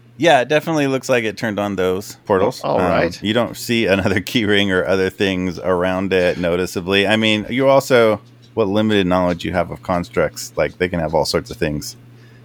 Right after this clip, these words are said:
Speaker 1: stored internally, but you don't see any kind of, like, objects on
Speaker 2: Oh
Speaker 1: it.
Speaker 2: my goodness. And, and they just got sucked into the portals on the side?
Speaker 1: There was only one
Speaker 2: Oh,
Speaker 1: portal
Speaker 2: okay.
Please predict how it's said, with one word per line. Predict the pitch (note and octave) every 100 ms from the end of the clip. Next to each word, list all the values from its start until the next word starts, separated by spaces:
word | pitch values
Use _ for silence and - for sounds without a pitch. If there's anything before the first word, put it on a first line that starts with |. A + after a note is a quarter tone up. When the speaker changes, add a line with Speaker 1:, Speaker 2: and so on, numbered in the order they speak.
| -
Speaker 1:
stored | - - F2 D#2
internally, | D#2+ - F2 D#2 D2 D2 - - -
but | -
you | F2
don't | F2 D2
see | - D#2
any | D2+ D2
kind | - D#2 D2+
of, | -
like, | D#2 -
objects | - - - -
on | E3+
Speaker 2:
Oh | -
Speaker 1:
it. |
Speaker 2:
my | A2 A2+ G#2+
goodness. | - - C3 A#2+ - - -
And, | C3+ C#3+
and | C#3+ D3
they |
just | F3 F3+ E3+
got | C#3
sucked | - D3 C#3 D3+
into | C#3+ D3
the | B2+
portals | B2+ C3 C3 B2+
on | B2 A2+
the |
side? | - B2+ C#3 E3+ E3+ - _ _ _ _
Speaker 1:
There | - A#2+
was | A#2+
only | D3 E3
one | D3 C3+ B2+
Speaker 2:
Oh, | A#2
Speaker 1:
portal | G#2+ F#2+
Speaker 2:
okay. | F#2+